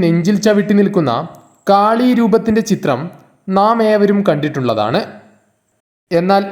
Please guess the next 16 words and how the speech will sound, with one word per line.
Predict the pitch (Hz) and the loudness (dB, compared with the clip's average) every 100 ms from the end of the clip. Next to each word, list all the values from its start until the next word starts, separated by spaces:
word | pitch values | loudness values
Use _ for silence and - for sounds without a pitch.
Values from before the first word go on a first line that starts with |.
| 190 | -2
ഈ | 185 185 | -2 -2
ചിത്രത്തിൽ | 175 190 147 127 180 - - _ _ _ 170 | -2 0 0 -2 -4 -12 -20 _ _ _ 0
പരമേശ്വരൻ്റെ | 170 180 202 226 214 202 160 123 170 - - _ 190 | 2 2 0 0 0 0 0 -2 -4 -10 -20 _ 0
മുഖഭാവം | 220 196 254 240 247 240 240 - - 185 | 2 2 2 4 2 2 -2 -6 -4 -2
എങ്ങനെയുള്ളതാണെന്ന് | 190 214 214 202 185 170 165 147 | 0 2 4 4 2 0 0 -2
നോക്കൂ. | 117 - 123 190 - _ _ _ _ _ _ _ 143 | -2 -2 -2 -4 -12 _ _ _ _ _ _ _ 0
വളരെ | 160 170 196 208 208 | 2 2 2 0 0
ശാന്തവും | 170 160 175 143 127 185 - _ _ | 0 2 0 0 -4 -8 -18 _ _
പുഞ്ചിരി | 214 226 220 247 262 254 | -2 2 2 2 2 2
തൂകിയതുമായ | 226 202 226 220 190 131 120 175 - - - 190 | 2 2 2 2 2 0 -2 -4 -12 -14 -2 0
മുഖഭാവത്തോടു | 208 233 233 240 240 240 226 208 | 2 2 4 2 2 2 2 2
കൂടിയാണ് | 202 185 143 117 143 - - _ 190 | 0 0 0 -4 -8 -12 -20 _ -2
പരമേശ്വരൻ | 190 214 226 233 226 214 214 - - 180 | 0 0 0 0 0 -2 -4 -10 -6 0
തറയിൽ | 170 180 185 180 | 2 2 0 -2
കിടക്കുന്നത്. | 143 127 131 110 127 220 - - - _ _ _ _ _ _ _ _ _ 175 180 | -4 -4 -4 -4 -4 -6 -10 -20 -20 _ _ _ _ _ _ _ _ _ -4 -2
എന്താണ് | 196 220 202 147 | 0 0 0 -2